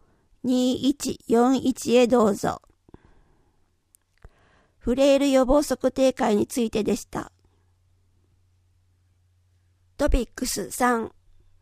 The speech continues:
令和六年度健康ポイント事業のお知らせです。健康イベントへの参加や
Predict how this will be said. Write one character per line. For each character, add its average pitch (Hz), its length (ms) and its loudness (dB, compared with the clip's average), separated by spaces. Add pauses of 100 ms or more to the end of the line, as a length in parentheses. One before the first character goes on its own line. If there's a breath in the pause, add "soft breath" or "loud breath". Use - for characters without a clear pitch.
(600)
令 285 240 -2
和 233 120 0
六 220 220 -6
年 240 240 -2
度 - 260 -8 (340)
健 277 280 -6
康 277 160 -2
ポ 262 160 0
イ 269 60 -2
ン 262 60 -4
ト 247 120 0
事 233 140 -6
業 214 220 0
の 202 120 -4
お - 80 -6
知 240 140 -8
ら 233 120 -2
せ - 180 -6
で 202 140 -6
す。 - 220 -16 (1800)
健 294 300 -4
康 277 140 0
イ 277 60 -4
ベ 262 160 0
ン 240 80 -2
ト - 100 -4
へ 220 140 0
の 220 80 0
参 240 280 -4
加 214 160 -6
や 214 240 -6